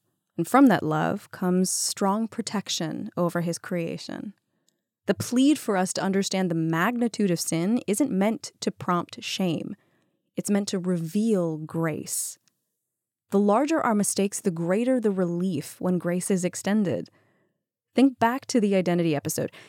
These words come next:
Shame has no function. It impedes growth and is actually an abusive counterfeit of self-awareness. When we are moved to repentance, ask Christ to hold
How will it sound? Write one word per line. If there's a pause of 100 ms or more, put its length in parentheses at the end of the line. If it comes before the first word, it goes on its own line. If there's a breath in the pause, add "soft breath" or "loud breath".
Shame
has
no
function. (560)
It
impedes
growth
and
is
actually
an
abusive
counterfeit (320 soft breath)
of
self-awareness. (1000)
When
we
are
moved
to
repentance, (320)
ask
Christ
to
hold